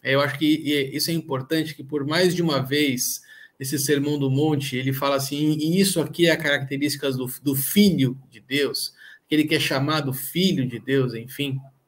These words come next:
que é a, a questão de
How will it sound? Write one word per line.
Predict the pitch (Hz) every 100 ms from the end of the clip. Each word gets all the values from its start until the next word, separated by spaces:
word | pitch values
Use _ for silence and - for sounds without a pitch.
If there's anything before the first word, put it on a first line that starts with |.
| _ _ _ _ - - - - -
que | 196 190 180
é | 180 190 196 175 -
a, | 165 165 156 160
a |
questão | 185 151 - - 170 180 185
de | 175 180 175 180